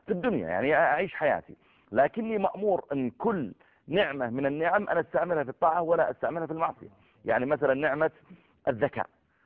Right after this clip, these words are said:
ممكن واحد يستعمل نعمة الذكاء في المعصية، يخطط ويسرق، يشتغل هكر، يؤذي الناس أحيانا في ال، ال، ال، الإنترنت، يأتي ويحتال على الفتيات بعقله وذكائه حتى ربما يهتك عرضها.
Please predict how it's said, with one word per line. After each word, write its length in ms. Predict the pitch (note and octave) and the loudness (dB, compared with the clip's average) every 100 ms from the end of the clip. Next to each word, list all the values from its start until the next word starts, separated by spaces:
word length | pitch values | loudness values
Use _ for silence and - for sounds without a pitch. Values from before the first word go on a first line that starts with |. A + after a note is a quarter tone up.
| _ _ | _ _
ممكن 240 | B2 B2+ C3+ | -6 -4 2
واحد 260 | C#3 B2 | 2 2
يستعمل 400 | A#2 - C3 B2 | -4 0 0 0
نعمة 240 | B2 A2+ A2 | -2 -2 -4
الذكاء 400 | G2+ G2+ C3+ C3 | -4 -4 0 -2
في 80 | - | -2
المعصية، 480 | G2+ - B2+ F#2 F#2 | -2 -2 -2 -4 -6
يخطط 640 | F#2+ F2+ A#2 - A#2+ - | -6 -2 -2 -2 -4 -2
ويسرق، 640 | F2 F#2 - A#2+ A#2+ - - - _ _ B2 | -2 -2 2 2 2 -4 -14 -20 _ _ -4
يشتغل 440 | B2+ A2 - F2+ F2 | -2 -2 -4 -4 -2
هكر، 380 | A2 A#2 G2+ | -2 2 0
يؤذي 380 | G2 G#2 - F#2 | 0 -4 -6 -6
الناس 360 | F#2+ G2 A2+ A2+ G2+ | -4 0 0 0 -4
أحيانا 380 | - G#2 G#2 G2 | -4 0 0 -2
في 120 | - | -6
ال، 160 | - | -4
ال، 140 | F#2+ F2+ | -4 -2
ال، 140 | F2+ | -2
الإنترنت، 640 | F2 E2+ G#2 G#2 F#2 A#2+ B2+ _ - - - - A#2 B2 A#2+ A#2+ | -2 -2 -2 0 0 0 -4 _ -20 -20 -12 2 4 4 2 4
يأتي 320 | C3 - B2 | 2 0 0
ويحتال 540 | A#2 A#2 - B2 A2+ | 2 2 2 4 4
على 120 | G2 G#2 | 4 0
الفتيات 600 | F#2+ G#2 G#2 A#2 A2 - | -4 -4 0 2 2 0
بعقله 440 | G#2 A#2 - A2+ | 0 0 0 0
وذكائه 580 | F#2+ F#2 F#2+ A#2 A#2 F#2+ | 0 0 0 2 2 2
حتى 320 | - A2 - | -4 -6 0
ربما 400 | G#2+ G#2+ A2 G#2+ | -2 0 -2 0
يهتك 340 | G#2+ G#2 - G2+ | -2 -4 -6 -2
عرضها. 440 | A2 B2 A#2 B2+ | 0 2 4 4